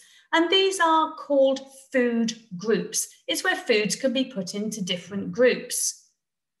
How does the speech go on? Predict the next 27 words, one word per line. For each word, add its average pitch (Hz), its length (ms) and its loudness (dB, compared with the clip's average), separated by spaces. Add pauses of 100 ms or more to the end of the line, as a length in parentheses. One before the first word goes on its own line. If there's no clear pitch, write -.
(840)
How 311 180 4
many 285 200 6
of 180 120 0
these 190 420 -2
do 277 80 -6
you 277 140 -4
think 175 300 -10
you 208 200 -10
might 180 480 -6
know? 202 560 0 (420)
Have 403 120 -4
a 403 40 2
look 370 140 -4
at 294 140 -10
the - 40 -20
foods 208 640 -2
in 208 260 -4
each 214 360 -8
of 175 140 -10
the 196 60 -6
groups. 180 1080 -8 (440)
What 381 180 -8
might 330 280 -2
you 226 220 0
call 202 640 0
that 196 320 -2
group 185 380 -8